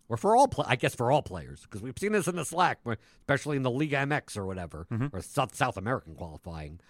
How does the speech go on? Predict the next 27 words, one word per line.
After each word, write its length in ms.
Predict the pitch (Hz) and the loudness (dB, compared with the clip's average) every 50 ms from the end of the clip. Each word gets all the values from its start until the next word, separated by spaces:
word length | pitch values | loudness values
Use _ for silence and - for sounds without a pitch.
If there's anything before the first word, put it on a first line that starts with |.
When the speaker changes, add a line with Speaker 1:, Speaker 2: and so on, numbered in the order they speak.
| _ _ _ _ _ _ | _ _ _ _ _ _
Speaker 1:
uh, 260 | - 104 104 101 101 107 - _ _ _ _ _ _ _ - | -4 0 0 2 0 0 -4 _ _ _ _ _ _ _ -2
make 200 | 131 165 180 - | 2 2 2 6
sure 160 | - 240 240 | 8 8 8
you're 160 | 240 226 214 | 8 10 10
rostering 440 | 220 220 220 202 - - 208 202 196 | 12 12 10 10 8 6 2 4 4
the 80 | 196 196 | 6 8
right 220 | 196 196 196 190 | 8 8 8 8
and 140 | 180 180 175 | 6 4 6
die. 440 | 160 170 170 151 113 95 - - - - - | 6 8 8 6 4 0 -4 -10 -12 0 4
Speaker 2:
Yeah, 240 | 120 127 135 135 117 - | 8 10 10 10 10 8
there's, 160 | - - 113 110 | 4 2 4 4
like, 180 | - 101 - | 2 2 2
s-, 140 | 214 - - | -2 -4 -2
Speaker 1:
<laughs> 120 | - 214 160 | -4 -6 -2
Speaker 2:
five 280 | - - 120 123 127 | 2 6 6 6 6
of 140 | 113 104 - | 4 2 0
'em 80 | 92 90 | 0 0
on 100 | 90 90 | -2 -2
the 60 | 87 | -2
team. 240 | - - 110 87 76 - - _ - - - _ - - - _ _ _ - - _ _ _ _ _ _ - - - - - - - - | -2 -2 -2 -2 -4 -6 -8 _ -8 -10 -10 _ -10 -12 -12 _ _ _ -20 -20 _ _ _ _ _ _ -20 -20 -20 -20 -20 -6 4 6
Speaker 1:
Well, 100 | 175 196 | 6 8
same 220 | - 220 220 214 | 8 8 6 8
thing 140 | - 220 190 | 6 6 6
for 80 | 202 202 | 4 6
Nigeria. 500 | 196 185 185 156 185 226 233 202 147 117 | 6 6 6 6 8 8 10 8 8 6
Make 160 | 110 143 151 | 4 2 2
sure 280 | - - 180 170 165 - | 4 6 8 8 8 6